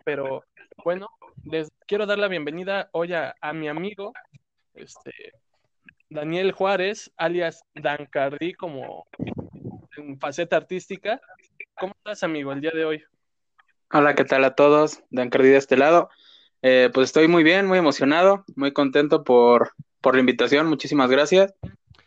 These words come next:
Speaker 2: Y pues para contar a la gente lo que hacemos más o menos aquí.
Speaker 1: Y mira, güey, justamente estaba esperando, o sea, no fuiste el primer programa, porque yo sabía que tenías algo entre manos, güey.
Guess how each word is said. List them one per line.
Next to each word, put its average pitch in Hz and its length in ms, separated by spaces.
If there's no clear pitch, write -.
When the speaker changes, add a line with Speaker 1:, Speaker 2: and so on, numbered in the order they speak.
Speaker 2:
Y 120 60
pues 117 240
para 120 240
contar 123 240
a 143 80
la 127 160
gente - 220
lo 123 160
que 123 80
hacemos 127 280
más 131 220
o - 20
menos 120 300
aquí. 113 220
Speaker 1:
Y 180 80
mira, 226 280
güey, 226 160
justamente 240 500
estaba 233 260
esperando, 175 760
o - 120
sea, 143 200
no 170 140
fuiste 196 260
el 175 100
primer 151 320
programa, 196 560
porque 131 640
yo 165 140
sabía 170 240
que 180 100
tenías 156 340
algo 165 140
entre 156 220
manos, 190 400
güey. 202 180